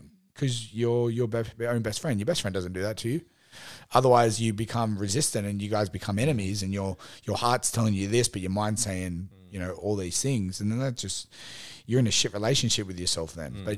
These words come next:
Speaker 2: that's
Speaker 1: gotta
Speaker 2: right.
Speaker 1: build that good relationship with yourself. If you're always doing your best, then what else is there, what else is there
Speaker 2: That's
Speaker 1: to
Speaker 2: why
Speaker 1: do?
Speaker 2: we always say that's why it's so
Speaker 1: <clears throat>
Speaker 2: important, with, like, to have self-love, and, like, because it's not only just that,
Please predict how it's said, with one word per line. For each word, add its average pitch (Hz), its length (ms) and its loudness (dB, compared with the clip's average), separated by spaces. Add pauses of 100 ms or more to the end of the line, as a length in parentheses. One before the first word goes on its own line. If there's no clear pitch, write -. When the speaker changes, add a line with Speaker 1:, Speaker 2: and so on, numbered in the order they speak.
(120)
Speaker 2:
that's - 20 -8
Speaker 1:
gotta 127 160 2
Speaker 2:
right. 87 80 -4
Speaker 1:
build 151 200 4
that 120 160 2
good 101 160 -4
relationship 101 520 -2
with 85 100 -10
yourself. 104 300 -4
If 123 140 -6
you're 156 100 -2
always 170 300 4
doing 156 180 0
your 113 120 2
best, 147 340 2
then 135 160 2
what 139 160 0
else 135 240 0
is 120 100 -4
there, 117 260 0
what 117 360 -6
else 123 240 0
is 104 60 -4
there 107 80 -2
Speaker 2:
That's 95 100 -2
Speaker 1:
to 95 60 -4
Speaker 2:
why 131 140 2
Speaker 1:
do? 120 40 2
Speaker 2:
we 113 80 2
always 107 220 0
say 110 320 2
that's 98 200 -2
why 113 120 0
it's 95 100 -4
so 107 220 2
Speaker 1:
<clears throat> 160 100 -2
Speaker 2:
important, 95 640 0 (500)
with, 110 220 -8
like, 107 300 -6
to - 120 -10
have 110 200 -4
self-love, 110 680 0
and, 98 140 -8
like, 98 300 0 (300)
because 117 280 0
it's 110 100 0
not 143 140 -2
only 113 240 -2
just - 240 -2
that, 131 420 2